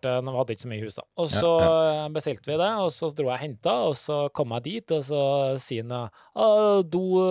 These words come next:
Speaker 1: du har bestilt madras.»
Speaker 2: Ja.
Speaker 1: Så sier jeg, «Jeg vet da faen, det er ikke jeg som har bestilt, så ja, ja, kjør på.» <laughs> Er det, spurte jeg, «Er det sånn helt greit, eller?»
Speaker 2: Ja.
Speaker 1: «Ja, det er bra.» <laughs> Kom hjem og begynte å spise, så bare, da kom jeg jo på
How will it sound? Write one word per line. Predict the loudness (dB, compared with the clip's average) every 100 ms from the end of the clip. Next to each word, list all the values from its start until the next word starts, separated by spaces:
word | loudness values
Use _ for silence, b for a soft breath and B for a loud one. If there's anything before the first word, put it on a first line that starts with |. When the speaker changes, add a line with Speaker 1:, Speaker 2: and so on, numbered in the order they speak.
| 2 2
Speaker 1:
du | 2
har | 2 2
bestilt | 0 -2 0
madras.» | 0 2 2 0 -4
Speaker 2:
Ja. | -2 -2
Speaker 1:
Så | -2 -2
sier | 0 -2 -4
jeg, | -8
«Jeg | -10
vet | -6
da | -4
faen, | 0 0
det | 2 2
er |
ikke | 0
jeg | 0
som | -2
har | 0
bestilt, | 0 2
så | 2 4
ja, | 4 4
ja, | 4 2 0 -6 -16 -2
kjør | 0 2
på.» | 2
<laughs> | 0 B B B B B B B B
Er | 0
det, | 0
spurte | 0 2 2
jeg, | 4
«Er | 2
det | 2
sånn | 0
helt | 0 0
greit, | 0 2 2
eller?» | 0 0 B -8
Speaker 2:
Ja. | -8 -4
Speaker 1:
«Ja, | 0 2
det | 2 2
er |
bra.» | 4 2 -2 B B B B B B
<laughs> | -12 -12 B B B B B B
Kom | -2 0
hjem | 0 0 0
og | 0
begynte | 0 -4
å | -4
spise, | -6 -6 -2
så | 0
bare, | 2 4 4 2 0 -4 -6 -4
da | -2 -2
kom | 0 -2 -2
jeg | -2
jo | -2
på | -2 -2